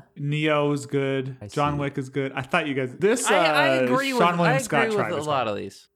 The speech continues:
Speaker 3: I think.
Speaker 1: Right.
Speaker 3: On, on a, on, like, a, on a glan-, a per glance basis.
Speaker 1: It's all relative, right? It's like John Wick and freaking Neo are on here.
Speaker 3: I would give Josephine Chesterfield a three in endurance.
Speaker 2: Wait,
Speaker 1: Okay.
Speaker 2: who's Josephine Chesterfield? <laughs>
Speaker 3: She
Speaker 1: From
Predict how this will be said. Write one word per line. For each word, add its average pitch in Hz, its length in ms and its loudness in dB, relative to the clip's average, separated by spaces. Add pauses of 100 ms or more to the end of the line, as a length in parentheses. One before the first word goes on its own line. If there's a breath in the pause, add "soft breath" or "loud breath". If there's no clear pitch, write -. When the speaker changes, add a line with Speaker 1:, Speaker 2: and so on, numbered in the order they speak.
Speaker 3:
I 143 100 -12
think. 113 280 -6
Speaker 1:
Right. 156 380 -4
Speaker 3:
On, 147 240 -2
on 165 240 -2
a, 156 40 0
on, 156 360 -2
like, 147 240 -2
a, 131 280 -2
on 139 140 -2
a 131 100 -2
glan-, 151 440 -2
a 147 100 0
per 185 240 -4
glance 170 380 -2
basis. 165 680 -6
Speaker 1:
It's 202 140 -2
all 285 160 2
relative, 131 560 -4
right? 120 200 -12
It's 175 300 -8
like 165 220 -4
John 180 380 -2
Wick 160 260 -2
and 143 120 -10
freaking 147 300 -6
Neo 143 460 -2
are 127 240 -2
on 123 160 -2
here. 117 260 -6
Speaker 3:
I 196 120 2
would 294 180 -6
give 233 180 -2
Josephine 175 640 -2
Chesterfield 165 680 -4
a 120 60 -2
three 143 640 0
in 117 200 -2
endurance. 107 800 -4
Speaker 2:
Wait, 107 260 -6
Speaker 1:
Okay. 139 140 -2
Speaker 2:
who's 175 140 -4
Josephine 185 520 -4
Chesterfield? 202 760 -10
<laughs> - 100 -20
Speaker 3:
She 208 320 0
Speaker 1:
From 151 380 -2